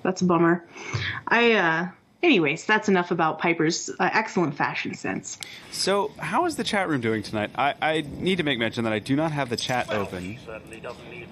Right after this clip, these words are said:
Speaker 1: Um, they are doing well, Rick. Um, they're commenting on your gameplay and the companions we're talking about.
Speaker 2: Wish I
Speaker 1: Yeah.
Speaker 2: could read. I'm sorry, guys.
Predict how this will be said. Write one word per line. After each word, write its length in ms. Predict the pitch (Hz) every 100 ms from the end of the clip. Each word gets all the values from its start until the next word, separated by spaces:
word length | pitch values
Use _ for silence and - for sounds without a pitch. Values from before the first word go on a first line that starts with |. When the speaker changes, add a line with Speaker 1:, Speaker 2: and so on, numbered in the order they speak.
| 120 113 - - - - -
Speaker 1:
Um, 380 | 247 196 180 175
they 160 | 311 392
are 120 | 466
doing 300 | 427 403 359
well, 200 | 247 190
Rick. 380 | 175 170 196 - - - -
Um, 260 | 190 170
they're 120 | 175 208
commenting 520 | - 190 185 190 190
on 320 | 175 175 190
your 220 | 214 202 202
gameplay 540 | 180 180 180 170 170
and 300 | 180 170 180 - - - - -
the 80 | 190
companions 680 | - 190 196 185 180 190 -
we're 60 |
talking 360 | 202 196 180 175
about. 380 | 170 165 175 - - - - -
Speaker 2:
Wish 120 | 226 190
I 40 |
Speaker 1:
Yeah. 140 | 170
Speaker 2:
could 140 | 170 92
read. 300 | 92 92 90
I'm 140 | 110 120
sorry, 340 | - 92 87
guys. 340 | 87 87 87